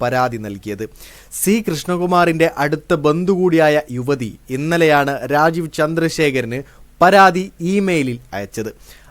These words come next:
അതേസമയം കുടുംബത്തിലെ സ്വത്ത് തർക്കത്തിന്റെ ഭാഗമാണ്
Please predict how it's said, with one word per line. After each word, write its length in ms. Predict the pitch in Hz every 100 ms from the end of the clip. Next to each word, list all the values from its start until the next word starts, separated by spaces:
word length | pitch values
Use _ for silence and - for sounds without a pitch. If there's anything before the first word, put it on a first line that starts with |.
| -
അതേസമയം 580 | 135 165 175 185 180 180 170
കുടുംബത്തിലെ 560 | 180 180 185 190 196 185
സ്വത്ത് 480 | 165 190 185 - 220 208
തർക്കത്തിന്റെ 540 | 175 170 165 160 147 131
ഭാഗമാണ് 600 | 131 151 170 160 135 120